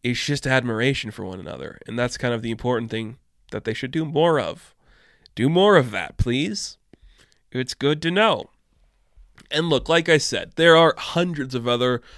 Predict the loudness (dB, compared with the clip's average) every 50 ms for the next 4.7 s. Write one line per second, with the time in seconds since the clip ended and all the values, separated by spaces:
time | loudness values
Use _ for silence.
0 | -20 -8 -2 0 0 0 0 0 0 0 0 -2 -4 -8 -6 -6 -4 -4 -4 -4
1 | -4 -4 -4 -2 -2 0 0 0 0 0 0 -2 -2 0 0 0 0 -2 -4 -4
2 | -2 -2 -2 -2 -4 -6 -6 -6 -4 -2 -2 -2 -2 -2 0 0 0 -2 -2 -2
3 | -2 -2 -2 -2 -4 -4 -6 -6 -6 -10 -18 -20 -20 -20 _ -8 -6 -6 -4 -2
4 | -2 -4 -4 -4 -6 -6 -6 -2 0 0 0 0 -2 -6